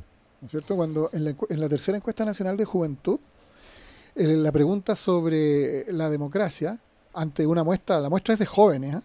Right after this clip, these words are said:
Es la encuesta nacional de juventud, en este caso la tercera que se publicó el año dos mil,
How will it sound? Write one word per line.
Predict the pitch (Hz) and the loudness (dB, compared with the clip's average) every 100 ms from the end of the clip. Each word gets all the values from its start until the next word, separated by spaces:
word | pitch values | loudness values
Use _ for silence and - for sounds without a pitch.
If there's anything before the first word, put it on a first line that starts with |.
| _ 175 | _ -4
Es | 147 | -2
la | |
encuesta | 139 165 156 190 | 0 -2 -2 -4
nacional | 151 147 156 | -4 -6 -6
de | 170 | -6
juventud, | - 151 143 170 208 - - - - | -6 -6 -4 -6 -6 -12 -20 -18 -8
en | 156 | -6
este | - | -2
caso | 156 151 | -2 0
la | 170 | 0
tercera | 143 127 - 175 160 | -2 -4 -2 0 0
que | 143 139 | -2 -4
se | |
publicó | 139 139 139 | -4 -4 -2
el | 156 | -2
año | 160 165 | -2 -6
dos | 156 | -4
mil, | 175 | -4